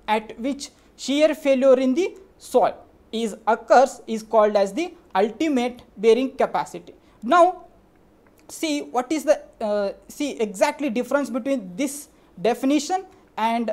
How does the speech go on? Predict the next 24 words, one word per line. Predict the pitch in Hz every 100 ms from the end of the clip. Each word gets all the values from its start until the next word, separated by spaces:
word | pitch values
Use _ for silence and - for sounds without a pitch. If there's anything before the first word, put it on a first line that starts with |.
| 233
gross | 190 233 262 -
pressure | 254 240 247
intensity | 247 233 214 233 226 208 233
definition. | 196 190 202 190 - - _ - _ _ _ _ _
In | 247
ultimate | 247 233 330 330 330 269
bearing | 311 311
capacity, | 302 302 294 302 269 302 311 - _ _ _ _ _ _ _ _ 240 _
when | 262 247
I | 254
am | 262
saying | 254 277 285 285
particular, | - 240 233 - - 294 - 277 269 277 - _ -
uh, | 196 - _ _ _ _
pressure | 254 262 - 339 339 -
intensity, | 254 240 233 285 285 277 269 220 220 _ _ _ _ _ _ _ _ _
pressure | 233 226 269
intensity | - 233 226 262 247 233 226 214 -
or | 202 214
gross | 185 233 277
pressure | - 269 262 254
intensity | 240 220 220 254 254 240 196 226 -
is | 240 214 -
in | 233 233